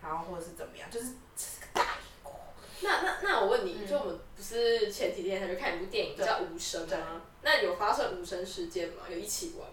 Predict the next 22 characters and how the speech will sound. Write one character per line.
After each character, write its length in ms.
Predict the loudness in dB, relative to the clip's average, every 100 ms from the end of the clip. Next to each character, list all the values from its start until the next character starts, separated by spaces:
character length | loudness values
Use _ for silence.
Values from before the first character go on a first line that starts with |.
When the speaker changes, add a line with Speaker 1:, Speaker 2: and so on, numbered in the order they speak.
| -14
Speaker 2:
吗？ 140 | -16 -16 -18 -18 -18 -20 -20 -20 -20 -20 -20 -8
Speaker 1:
这 120 | 2 6
件 140 | 8
事 80 | 6
情 180 | -4 4
倒 240 | 6 6
没 240 | 0 -10
有， 80 | -14 -12
可 140 | -6
是 260 | -4 -2 -4 -4 -14 -10
有 200 | -4 -2
知 220 | -2 -4 2
道 480 | 6 8 8 4 -4
就 100 | -4
是 320 | -2 -4 -4
学 260 | -6 -2
长 180 | -2 -2
跟 120 | -2
学 240 | -4 -2 -2
妹 200 | -4 -6
就 120 | -6
是 320 | -6 -4 -6